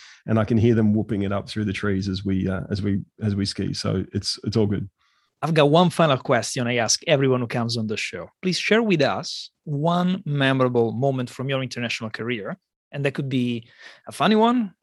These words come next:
Speaker 2: a catastrophic one, or even a successful one.
Speaker 1: Well, look, there's, there's been a lot, um, but one that I know that, uh, could have been very, you know,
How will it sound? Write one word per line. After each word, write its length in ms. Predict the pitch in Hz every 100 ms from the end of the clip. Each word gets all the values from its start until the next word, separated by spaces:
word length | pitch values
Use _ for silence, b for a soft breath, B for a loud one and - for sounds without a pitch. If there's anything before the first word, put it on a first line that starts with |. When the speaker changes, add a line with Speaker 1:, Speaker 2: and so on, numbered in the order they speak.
| _
Speaker 2:
a 80 | 131
catastrophic 600 | 127 117 - 160 156 135
one, 360 | 143 135 139 139 _
or 320 | 117 113 117 123
even 200 | 139 147
a 40 |
successful 520 | 165 - 113 - 104
one. 220 | 90 71 - _ _ _ _ _
Speaker 1:
Well, 400 | 113 117 113 - _ _ -
look, 260 | 123 123
there's, 220 | 123 117
there's 160 | 127 120
been 120 | 135
a 60 | 131
lot, 320 | 120 113 107 - 107
um, 600 | 110 107 107 107 104 - -
but 120 | 117
one 260 | 120 127 120
that 180 | 113 - _
I 140 | 110 104
know 240 | 110 107
that, 280 | 101 98 -
uh, 280 | 104 101 95
could 160 | - 131
have 100 | 104
been 400 | 113 107 104 - _ _ _ 110 95 - _ 117
very, 580 | 104 127 127 120 104 - - -
you 440 | 110 98 98 127
know, 120 | 104